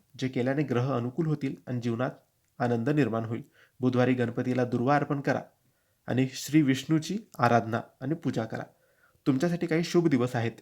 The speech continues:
एकवीस मार्च, चोवीस मार्च आणि तीस मार्च. तर मित्रांनो, कन्या राशीच्या लोकांसाठी हा काळ संधी आणि यश मिळवणारा आहे. व्हिडिओ आवडला असेल तर लाईक, कमेंट आणि शेअर करा. तसेच आमच्या चॅनलला सबस्क्राईब करायला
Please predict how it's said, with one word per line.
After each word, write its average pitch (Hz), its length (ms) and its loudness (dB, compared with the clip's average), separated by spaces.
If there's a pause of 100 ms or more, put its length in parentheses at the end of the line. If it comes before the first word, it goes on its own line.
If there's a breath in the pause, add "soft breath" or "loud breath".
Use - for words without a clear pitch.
(140)
एकवीस 127 340 -2
मार्च, 151 300 0 (160)
चोवीस 170 320 0
मार्च 117 240 -2 (180)
आणि 143 120 -2
तीस 170 340 -2
मार्च. 113 320 -6 (1120 soft breath)
तर 127 40 -2
मित्रांनो, 151 420 2 (160)
कन्या 135 260 4
राशीच्या 156 260 0
लोकांसाठी 156 380 -2
हा 156 120 0
काळ 147 240 0 (140)
संधी 135 340 0 (120)
आणि 127 260 -2
यश 156 300 -4
मिळवणारा 117 460 -2
आहे. 113 180 -8 (420)
व्हिडिओ 123 340 0 (180)
आवडला 135 300 2
असेल 147 340 -4
तर - 80 -8
लाईक, 143 300 0
कमेंट 135 300 -2
आणि 127 140 -4
शेअर 147 220 -2
करा. 156 240 -4 (560 soft breath)
तसेच 156 320 -4
आमच्या 127 220 -6
चॅनलला 127 340 -2
सबस्क्राईब 147 420 -6
करायला 156 320 -4